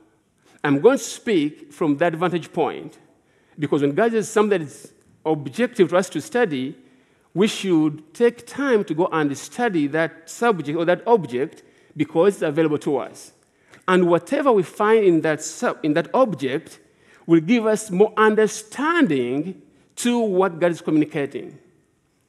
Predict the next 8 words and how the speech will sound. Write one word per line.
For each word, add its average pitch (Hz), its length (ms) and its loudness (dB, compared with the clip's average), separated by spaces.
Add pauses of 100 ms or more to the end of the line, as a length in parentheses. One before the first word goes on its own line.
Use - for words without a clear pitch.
(380)
Amen? 135 380 -6 (1600)
So 180 180 0
here 165 380 2
he 147 160 -8
says, 170 600 0
"As 143 180 -2
the 139 140 0
rain 233 640 0